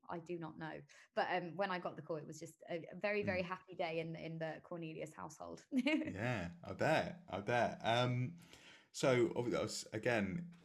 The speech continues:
Speaker 2: obviously because of, of her, her short time on the show,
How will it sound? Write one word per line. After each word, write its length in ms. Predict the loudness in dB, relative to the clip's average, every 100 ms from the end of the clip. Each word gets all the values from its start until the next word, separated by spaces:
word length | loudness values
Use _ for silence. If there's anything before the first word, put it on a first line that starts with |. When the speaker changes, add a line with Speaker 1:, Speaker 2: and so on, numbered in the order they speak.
| _ _ _ -8
Speaker 2:
obviously 260 | -6 -4 -4
because 440 | 0 2 2 2
of, 240 | 0 -2 -2
of 180 | -2 0
her, 280 | 2 2 0 -2
her 120 | -4
short 300 | -2 -2 -2
time 240 | -2 -2 -2
on 60 |
the 60 | -4
show, 280 | -4 -4